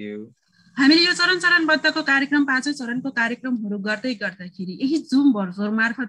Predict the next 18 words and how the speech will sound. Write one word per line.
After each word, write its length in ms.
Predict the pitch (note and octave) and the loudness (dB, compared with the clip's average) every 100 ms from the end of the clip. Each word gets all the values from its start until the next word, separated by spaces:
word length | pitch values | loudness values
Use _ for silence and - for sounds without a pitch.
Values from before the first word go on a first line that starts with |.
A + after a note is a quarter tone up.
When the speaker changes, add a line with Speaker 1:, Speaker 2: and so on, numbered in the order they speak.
| - | -6
Speaker 2:
गरिएको 380 | F#3+ F#3+ G3 G#3 | -4 -4 -4 -8
थियो, 260 | - F#3 F3 G3 | -8 -8 -8 -6
जुन 280 | F#3+ B3 A#3 | 4 6 6
बेला 240 | G3+ F#3+ G3 | 2 -2 -4
हामीले, 400 | G3+ G3+ G#3 G3 F3+ - _ _ _ _ _ - | -2 -2 -2 -4 -6 -12 _ _ _ _ _ -4
हामी 240 | A3+ C4 - | 2 4 4
आयोजकले 720 | A#3+ C4+ C#4+ D4+ C4+ G#3+ F3 G#3+ | 2 2 2 0 -2 -4 -4 -4
आशा 340 | A#3+ A#3+ D#4+ | -4 -2 -2
र 60 | D4 | 0
आरक्षक 500 | G#3+ G#3+ A#3 B3 G3+ | -2 -4 -6 -8 -4
गरेका 380 | A3 A3+ B3 A#3+ | -2 -2 -4 -6
कार्यक्रम 580 | G#3+ G#3+ A#3 C4 C4 B3+ G3 | -4 -4 -2 -2 -2 -2 -4
गर्दै 300 | A#3 C4+ C4 | -4 -4 -4
गर्दा 380 | G3+ F#3+ E3 E3 | -4 -6 -8 -6
कार्यक्रममा 460 | A#3 B3+ C4 C#4 B3 | -2 -2 0 0 0
उपस्थित 400 | A#3 F#3+ - _ _ _ _ _ _ G#3 _ F#3+ _ | -2 -8 -10 _ _ _ _ _ _ _ _ -20 _
उक्त, 200 | A3+ G3+ A3+ G3 - - - _ - | -20 -12 -10 -10 -16 -20 -20 _ -6
अ, 260 | F3+ F3 | -4 -2